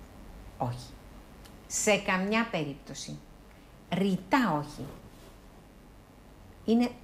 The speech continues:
η κόκκινη ζώνη. Γιατί αν το παιδάκι μας πάει να παίξει στο δρόμο, τι θα συμβεί; Το πιο πιθανό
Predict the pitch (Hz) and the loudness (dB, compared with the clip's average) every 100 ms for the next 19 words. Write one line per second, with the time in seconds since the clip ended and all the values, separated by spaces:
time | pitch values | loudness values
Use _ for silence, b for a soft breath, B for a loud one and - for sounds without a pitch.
0 | - 165 - 262 262 262 233 220 175 143 | -6 -6 0 2 2 4 2 2 -2 -2
1 | 139 - - B B - 160 160 190 208 | -2 -6 -14 B B -2 -2 0 -2 -2
2 | 226 196 202 190 143 143 - 180 156 151 | -2 -2 -2 -2 -2 -4 -2 0 0 0
3 | 160 156 - - - 143 160 240 294 - | -2 -4 -8 -8 -4 2 4 4 2 -6
4 | - 208 - - 147 156 262 - - - | -4 -4 -2 -2 -2 0 -2 -2 -14 -16
5 | - - 180 - 185 165 160 175 | -16 -6 -6 -6 -8 -6 -4 -2